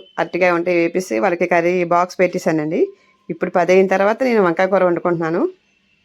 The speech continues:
అది మీకు వీడియో పెట్టానండి. పువ్వు వంకాయ కూర పిల్లలు వచ్చేసరికి మన పొద్దున్నే మార్నింగ్ అయితే ఇవన్నీ అవ్వదు కదండి, బాక్సులు అవ్వాలి, క్యారేజ్ అవ్వాలని చెప్పేసి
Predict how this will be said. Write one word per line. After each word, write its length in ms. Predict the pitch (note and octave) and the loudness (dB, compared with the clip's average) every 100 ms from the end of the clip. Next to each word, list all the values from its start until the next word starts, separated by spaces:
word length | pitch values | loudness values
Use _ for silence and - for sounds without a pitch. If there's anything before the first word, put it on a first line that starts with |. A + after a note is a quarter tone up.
| _ _ _ _ _ _ - | _ _ _ _ _ _ -8
అది 180 | D3+ F#3 | -4 -2
మీకు 200 | F#3 F3+ | -2 -2
వీడియో 220 | F3 E3+ | -2 -2
పెట్టానండి. 500 | E3+ D#3+ D#3+ D3+ E3 D#4 - - - - _ _ _ _ _ _ _ _ _ _ _ _ _ _ F3 | -4 -4 -4 -4 -6 -8 -10 -20 -20 -20 _ _ _ _ _ _ _ _ _ _ _ _ _ _ -4
పువ్వు 120 | F3+ | -2
వంకాయ 220 | F#3+ F#3+ | 0 0
కూర 180 | F3+ F3 F3+ | -2 -2 -4
పిల్లలు 300 | - F3 F3+ | -4 -2 -2
వచ్చేసరికి 440 | F3 F#3+ G3 G3+ G#3 | -2 -4 -4 -2 -2
మన 340 | F3 E3+ E3 | -2 -2 -2
పొద్దున్నే 340 | D#3+ F#3 G3+ A3+ | -2 0 0 0
మార్నింగ్ 380 | G3+ G3 A3 A3 | 2 2 2 2
అయితే 120 | G#3 A#3 | 0 2
ఇవన్నీ 320 | G3+ G3+ G#3+ | 2 2 2
అవ్వదు 260 | F#3+ F#3 G3 | 2 0 0
కదండి, 300 | G#3 F#3+ G3 | 0 0 0
బాక్సులు 400 | F#3 F#3+ G3 G3 | 2 0 0 -2
అవ్వాలి, 220 | F#3 F#3 | 0 0
క్యారేజ్ 340 | G3 F#3+ F#3 F#3+ | 0 0 0 0
అవ్వాలని 340 | F#3 F3+ F3+ F3+ | 2 2 0 -2
చెప్పేసి 300 | F3+ G3 | -4 -4